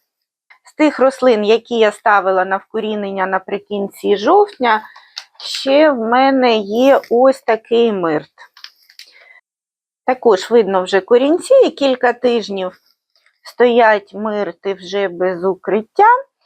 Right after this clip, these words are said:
Та мирти будуть рости надалі. В теплі мирти теплолюбиві. В мене в неопалюваному приміщенні стоять мирти, яким вже рік і два,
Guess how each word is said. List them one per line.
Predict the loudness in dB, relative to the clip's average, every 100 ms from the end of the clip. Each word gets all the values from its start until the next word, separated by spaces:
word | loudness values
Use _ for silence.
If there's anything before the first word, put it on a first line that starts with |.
| -20 -20 _ _ _ _ -16 -2
Та | 0
мирти | 2 0 0 0 -2
будуть | 0 0 0 0 0
рости | 0 -2 -4 -4 0
надалі. | 0 0 2 2 0
В | -8
теплі | -10 -12 -6 -4 -2
мирти | 0 -2 -4 -6
теплолюбиві. | -4 -4 -2 0 -2 0 2 4 2
В | 2
мене | 0 0 2 -2
в | -2
неопалюваному | 0 0 2 0 2 0 0 -2 -4 -10
приміщенні | -10 -10 -10 -10 -12 -12 -12 -10 -14
стоять | -4 -2 2 2 2 -4 _ _ _ _ _
мирти, | -8 -4 -4 -4 -4
яким | -2 -2 -2 -4 -4
вже | 0 2 4
рік | 2 -2 -6
і |
два, | -2 0